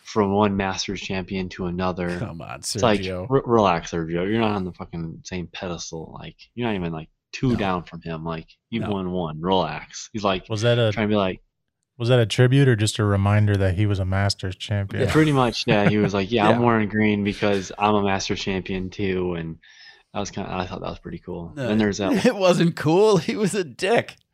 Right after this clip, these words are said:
Speaker 2: Come on.
Speaker 1: No, I know, but I mean, that was kinda fun. Like, I, that's, that's just something different. That, that
Speaker 2: Yeah, it's
Speaker 1: and, uh,
Speaker 2: definitely different.
Speaker 1: do you see, uh, Phil's?
Speaker 2: Yeah, I saw Phil. He,
Speaker 1: Phil.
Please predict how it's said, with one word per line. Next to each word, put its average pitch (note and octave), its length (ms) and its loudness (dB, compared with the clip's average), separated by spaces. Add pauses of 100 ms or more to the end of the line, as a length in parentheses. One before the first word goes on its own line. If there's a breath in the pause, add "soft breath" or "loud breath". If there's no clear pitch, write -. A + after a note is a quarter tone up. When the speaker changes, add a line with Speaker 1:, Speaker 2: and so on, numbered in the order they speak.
(200)
Speaker 2:
Come G3 200 -4
on. C#3 80 4
Speaker 1:
No, D#3+ 60 8
I D#3+ 80 8
know, E3+ 200 6
but A#2 120 4
I B2 80 6
mean, B2+ 100 4
that C3 140 4
was C#3 120 0
kinda B2 240 0
fun. C3+ 280 -6
Like, G#2 260 -4
I, G#2+ 220 -4
that's, - 480 -10 (1400 soft breath)
that's F2+ 180 -10
just - 140 -8
something G2 240 -6
different. G2 400 -8 (280)
That, F#2+ 260 -6
that G2 260 0
Speaker 2:
Yeah, F#2+ 40 -4
it's F2+ 160 -4
Speaker 1:
and, E2+ 100 -6
uh, F2 40 -8
Speaker 2:
definitely G2 340 -6
different. - 380 -16 (460)
Speaker 1:
do A2 80 -4
you G#2+ 40 0
see, G#2+ 320 2
uh, F2 280 -2
Phil's? A2 500 -2 (540 loud breath)
Speaker 2:
Yeah, D#2+ 120 -6
I G2+ 60 -4
saw E3+ 240 -2
Phil. F#3 400 0 (400)
He, C3+ 220 -4 (220)
Speaker 1:
Phil. G#2+ 280 2